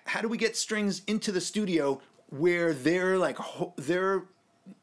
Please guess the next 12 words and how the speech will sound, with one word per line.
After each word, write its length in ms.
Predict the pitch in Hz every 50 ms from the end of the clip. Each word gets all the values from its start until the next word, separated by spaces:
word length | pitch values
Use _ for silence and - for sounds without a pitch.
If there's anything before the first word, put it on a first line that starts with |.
| _ -
driving 360 | - 170 143 147 170 160 180
the 80 | 160 143
bus? 540 | - 190 226 233 - - - - - - - -
They're 140 | 135 175 175
not 220 | 180 180 175 160 165
just 380 | - 170 160 143 - - - - - _ _ _ -
putting 340 | - 175 160 160 151 143
pretty 360 | 135 - - - 165 160 147 143
stuff 460 | - - - 170 151 147 - - - - - - -
in 100 | 143 135
the 60 | 135
background, 560 | 120 117 190 190 202 202 202 180 - - -